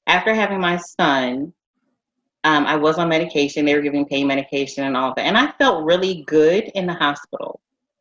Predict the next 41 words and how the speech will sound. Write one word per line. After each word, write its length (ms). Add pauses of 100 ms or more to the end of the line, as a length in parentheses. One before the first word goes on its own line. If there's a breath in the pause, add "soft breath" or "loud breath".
(220)
And 80
I 40
remember 280
when 100
I 80
was 140
being 200
discharged, 760
they 160
said, 380
you 100
know, 100
"Do 140
you 100
want 200
a 40
prescription 440
for 80
medication?" 580
I 120
was 140
like, 200
"Well, 100
no, 220
I 300
feel 460 (240)
fine. 580 (100)
I'm 220
good." 500 (680)
And 120
we 100
went 200
home. 360
And 80
the 60
next 380
day, 200
it 160
felt 240
like 360 (100)
a 60